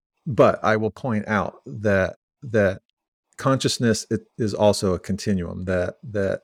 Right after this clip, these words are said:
we each go through different levels of consciousness on a daily basis. So when you are asleep, you have a decreased level of consciousness. You're not unconscious, but you're not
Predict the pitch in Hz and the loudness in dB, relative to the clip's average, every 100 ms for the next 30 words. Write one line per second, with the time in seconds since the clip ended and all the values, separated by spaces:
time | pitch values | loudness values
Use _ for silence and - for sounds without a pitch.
0 | _ - 110 107 120 120 - - 101 101 | _ -6 -4 0 0 0 -2 2 4 6
1 | 104 - - - - _ 107 92 107 110 | 4 -2 -20 -20 -20 _ -4 2 2 2
2 | 98 95 90 95 - 92 92 - - 107 | 0 2 0 -4 -8 -6 -6 -6 -8 -6
3 | 98 - 87 90 85 85 101 139 - - | -6 -4 -6 -4 -6 -6 2 2 2 -8
4 | - 107 95 107 110 110 107 - 95 90 | -2 0 2 0 0 -2 -4 -4 -2 -2
5 | - - 139 127 104 - _ _ _ _ | -4 2 4 4 2 -12 _ _ _ _
6 | _ _ 107 110 104 104 92 101 - 101 | _ _ -2 2 2 2 0 -4 -4 -6
7 | 87 95 90 87 90 - 123 110 - - | -6 -4 -6 -6 -12 -10 -4 -2 -4 -10
8 | - - 143 - - - _ 285 92 98 | -12 -10 -10 -8 -12 -14 _ -14 -6 -4
9 | 101 _ _ - 131 143 - 101 101 113 | -4 _ _ -4 0 0 0 0 2 -2
10 | - - - 110 104 101 98 | -2 -6 -6 -2 0 0 -2